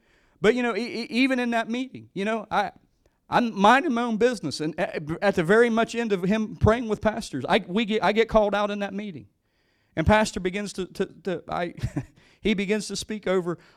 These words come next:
over me. And, you know, and I come back home, and the one thing I'm, I'm saying, "Lord, I, I need the anointing. I want the anointing." See, there are things that you can hunger. You know, there are things that you,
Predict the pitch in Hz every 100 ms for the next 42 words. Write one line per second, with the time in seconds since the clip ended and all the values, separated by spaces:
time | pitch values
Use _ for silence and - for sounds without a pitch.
0 | _ 208 202 156 104 - _ _ _ _
1 | _ _ _ _ _ _ 151 220 214 185
2 | 202 226 226 208 208 220 208 147 156 165
3 | 208 208 202 190 180 160 175 - 160 170
4 | - 170 156 165 180 208 165 180 175 180
5 | 147 - 90 _ 165 196 180 220 180 185
6 | 180 185 196 - 143 208 190 202 185 -
7 | 226 180 202 196 202 202 165 214 185 117
8 | - - - 190 196 175 226 202 - 226
9 | 226 160 175 180